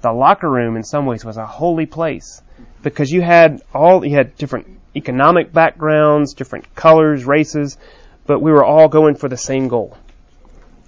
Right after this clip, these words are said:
And man, that stuff is intoxicating. I mean, that philios, that sort, that, that terms of philia,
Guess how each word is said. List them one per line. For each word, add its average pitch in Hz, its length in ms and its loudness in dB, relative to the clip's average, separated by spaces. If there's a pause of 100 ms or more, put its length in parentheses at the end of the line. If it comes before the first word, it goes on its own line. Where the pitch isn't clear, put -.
(140)
And 143 140 -6
man, 202 200 -6
that 226 120 -10
stuff 220 240 -6
is 156 140 -8
intoxicating. 139 760 -12 (100)
I - 60 -18
mean, - 80 -8
that 151 160 -4
philios, 143 800 -6
that 160 220 0
sort, 170 240 -6
that, 151 180 -2
that 147 160 -8
terms 160 260 -6
of 143 80 -8
philia, 147 520 -4